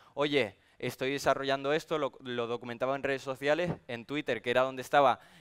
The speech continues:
la audiencia a la que yo le quería vender. La, los profesionales del seo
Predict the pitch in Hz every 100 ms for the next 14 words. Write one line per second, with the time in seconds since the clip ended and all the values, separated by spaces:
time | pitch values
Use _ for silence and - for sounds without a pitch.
0 | - 127 120 120 131 156 151 123 104 -
1 | 113 113 113 123 127 123 123 120 127 170
2 | 190 - 120 113 123 113 113 113 123 123
3 | 113 117 127 131 123 120 143 131 101